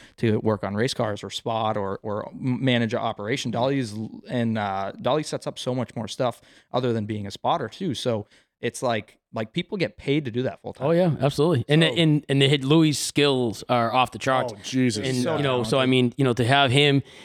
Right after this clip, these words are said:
Speaker 2: there working with you, like you said, you know, out of d-, you know, pure desire to help you and to see you succeed. I mean, not for nothing, he parked his own career as a dri-, as a su-, successful driver at that, you know, doing, you know, doing well himself. And,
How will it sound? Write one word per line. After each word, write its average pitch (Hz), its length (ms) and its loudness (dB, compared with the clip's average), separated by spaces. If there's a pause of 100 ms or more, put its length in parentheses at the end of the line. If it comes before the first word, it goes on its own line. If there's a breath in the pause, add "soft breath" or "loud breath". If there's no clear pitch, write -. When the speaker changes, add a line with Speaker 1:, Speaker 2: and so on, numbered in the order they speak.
(220 loud breath)
Speaker 2:
there 139 300 6
working 135 320 2
with 127 140 0
you, 139 380 6
like 123 200 2
you 127 80 2
said, 127 380 2
you 127 160 -4
know, 123 140 0
out 127 180 0
of 120 200 -2 (600)
d-, 139 200 -10
you 147 60 2
know, 120 160 2
pure 151 300 2
desire 131 480 2
to 123 120 0
help 127 280 0
you 139 200 4
and 127 140 2
to 117 80 -4
see - 160 -2
you 139 320 2
succeed. 143 520 0 (200 loud breath)
I 131 80 0
mean, 131 140 6
not 131 140 2
for 135 60 -2
nothing, 135 240 2
he 123 120 4
parked 123 320 -6
his 120 120 -2
own 135 140 2
career 127 400 2 (360)
as 131 160 2
a 127 60 4
dri-, 131 300 4
as 120 120 2
a 123 80 4
su-, - 200 2
successful 151 500 0
driver 127 380 2
at 120 100 -2
that, 143 300 0
you 127 80 0
know, 135 160 4
doing, 131 420 0
you 131 80 2
know, 123 80 4
doing 131 220 4
well 135 140 4
himself. 139 520 0
And, 127 200 0